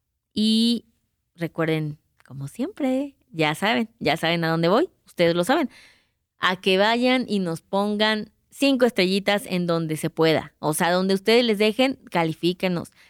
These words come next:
Cinco estrellitas en Spotify, en Apple Podcast, en Amazon. Déjenos sus comentarios, suscríbanse, váyanse también a Podimo, que ahí, pues, no, ahorita está nuevo, y, pero yo que cada vez descubro una aplicación donde escuchan podcast, quiero ver, yo así de, "¿Cómo nos han calificado?". Y es de que, "Güey, nada, solo tú".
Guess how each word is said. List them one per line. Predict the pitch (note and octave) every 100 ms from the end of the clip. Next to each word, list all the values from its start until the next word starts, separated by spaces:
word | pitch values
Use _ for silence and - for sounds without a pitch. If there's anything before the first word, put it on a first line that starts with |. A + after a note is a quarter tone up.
| _ _
Cinco | - A#3+ B3+
estrellitas | A3 F3 E3+
en | E3
Spotify, | E3+ C4 C4 A#3+ G3
en | E3+
Apple | D#3+ D#3+
Podcast, | - A3 G3+ F#3
en | D3+ E3
Amazon. | G3 G#3+ G#3 G3+
Déjenos | F3+ F3 E3 D3+
sus | D#3+
comentarios, | - D3+ D3 E3 G3 F#3
suscríbanse, | E3+ E3 - A3 A#3+ B3 B3+
váyanse | A3 F3+ E3+ D#3+
también | D#3+ D3+ D#3
a | D3+
Podimo, | - G3 A#3 A3
que | A3
ahí, | D3+ D#3+ E3+ -
pues, | D#3+
no, | D#3+ D#3+ C3
ahorita | - E3 F#3
está | G3 -
nuevo, | F#3 G#3+ A3+
y, | F#3 _ -
pero | F3 D#3+ - _ _
yo | - C4
que | D4 C4+
cada | C4+
vez | C4 B3
descubro | A#3 - G#3
una | G#3
aplicación | F#3+ D#3+ D3+ D#3 E3+
donde | F3+ F3+
escuchan | - E3 E3
podcast, | E3 E3 A3 G#3+ _
quiero | - F3+ E3+
ver, | E3 F#3 _ -
yo | E3+
así | D#3 E3
de, | D3+
"¿Cómo | F3+ F#3+
nos | F3+
han | F3
calificado?". | F3 D#3+ D3 - _ _ _
Y | -
es | D#3
de | D3+
que, | - C#3+
"Güey, | D3+
nada, | D#3 D3+ C3+ _
solo | - D#3
tú". | -